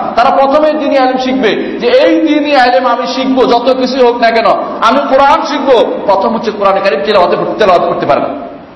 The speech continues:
তেলাওয়াত শিখবো, অর্থ বুঝবো, রাসূলুল্লাহ সাল্লাল্লাহু আলাইহি ওয়াসাল্লাম হাদিস শিখবো, হাদিসের অর্থ শিখবো। এর অনুসারে কোরআন এবং হাদিস ভিত্তিক ফিকহ আমি শিক্ষা গ্রহণ করবো। বানোয়ার কোনো কথা নয়, মানুষের কোনো বাণী নয়, বরং কোরআন এবং সুন্নাহ ভিত্তিক জীবন যাপন করবো। একটুকু শিখুক,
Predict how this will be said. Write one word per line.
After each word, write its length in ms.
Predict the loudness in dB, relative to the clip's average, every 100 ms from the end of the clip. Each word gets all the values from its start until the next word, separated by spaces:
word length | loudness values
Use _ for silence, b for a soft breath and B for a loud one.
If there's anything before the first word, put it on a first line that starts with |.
| -2
তেলাওয়াত 380 | 2 4 4 2
শিখবো, 220 | -2 -2
অর্থ 500 | -2 0 2 2 0
বুঝবো, 380 | 0 0 0 0
রাসূলুল্লাহ 360 | 0 -4 0
সাল্লাল্লাহু 20 | 0
আলাইহি 200 | 2 0
ওয়াসাল্লাম 280 | 0 0
হাদিস 320 | 0 0 0 -4
শিখবো, 200 | 0 2
হাদিসের 280 | 2 2
অর্থ 220 | 2 0 -2
শিখবো। 580 | -4 0 0 0 -2
এর 240 | 2 2 4
অনুসারে 460 | 2 0 0 2
কোরআন 340 | 2 2 0 0
এবং 240 | -2 -4 -2
হাদিস 260 | -2 -2 -2
ভিত্তিক 520 | -4 -4 -4 -6 -4
ফিকহ 260 | -6 -4 -4
আমি 140 | -4
শিক্ষা 280 | -6 -2 0
গ্রহণ 260 | 0 0
করবো। 240 | -4 -2 -2 -4 B B
বানোয়ার 600 | 0 0 2 2 2 0
কোনো 180 | -4 -2
কথা 340 | -2 0 0 2
নয়, 140 | 0
মানুষের 420 | 0 -2 -4 -6 -4
কোনো 160 | -2 2
বাণী 240 | 2 2
নয়, 460 | 2 0 0 -4 -4
বরং 180 | -2 -2
কোরআন 200 | 2 2
এবং 160 | 2 0 -2
সুন্নাহ 220 | -2 -2
ভিত্তিক 340 | -2 -2 -6 -4
জীবন 240 | -2 0
যাপন 240 | 0 -2
করবো। 220 | -4 -2 0
একটুকু 340 | -2 -4 -6
শিখুক, 440 | -4 0 0 0